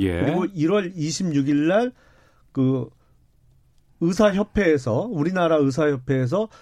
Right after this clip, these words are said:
Speaker 2: 중국으로부터의 입국 제한 조치를 취해야 된다라고 정부에 권고를 했어요.
Speaker 1: 네.
Speaker 2: 근데 정부가 그 말을 듣지 않았죠.
Speaker 1: 음.
Speaker 2: 그러다가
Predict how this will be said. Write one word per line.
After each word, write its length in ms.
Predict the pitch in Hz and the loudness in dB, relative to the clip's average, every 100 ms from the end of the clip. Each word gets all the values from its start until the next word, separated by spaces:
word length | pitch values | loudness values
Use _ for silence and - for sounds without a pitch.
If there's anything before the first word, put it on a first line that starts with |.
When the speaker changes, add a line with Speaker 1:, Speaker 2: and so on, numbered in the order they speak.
| _ | _
Speaker 2:
중국으로부터의 1000 | - 190 202 220 190 185 160 - 180 170 | -6 -2 -2 -2 -2 -2 -4 -2 -2 -2
입국 800 | 131 127 _ _ _ - 214 190 - | -4 -6 _ _ _ -4 -4 -4 -4
제한 320 | 143 165 175 | 2 4 2
조치를 400 | 160 131 151 156 | -2 -4 -4 -6
취해야 360 | 127 202 190 165 | -4 -2 0 0
된다라고 560 | 143 139 139 135 143 | 0 0 0 0 -2
정부에 380 | 175 135 131 147 | -4 -4 -2 -2
권고를 600 | 131 117 131 131 117 120 | -2 -4 -2 -2 -4 -4
했어요. 360 | 131 - 101 87 | -8 -6 -6 -4
Speaker 1:
네. 200 | 110 95 | -2 -2
Speaker 2:
근데 160 | 87 131 | 0 0
정부가 480 | 160 160 170 170 - _ _ | -2 -2 -2 -2 -4 _ _
그 80 | 156 | -4
말을 320 | 160 165 151 | 0 -2 -2
듣지 320 | 131 127 165 | -6 -4 -4
않았죠. 720 | - 92 120 131 123 - 185 - | -4 -4 -2 0 -2 -8 -10 -4
Speaker 1:
음. 380 | 110 98 92 87 - | -2 -2 -4 -10 -12
Speaker 2:
그러다가 640 | - 180 185 185 202 247 | -4 -2 0 0 0 -2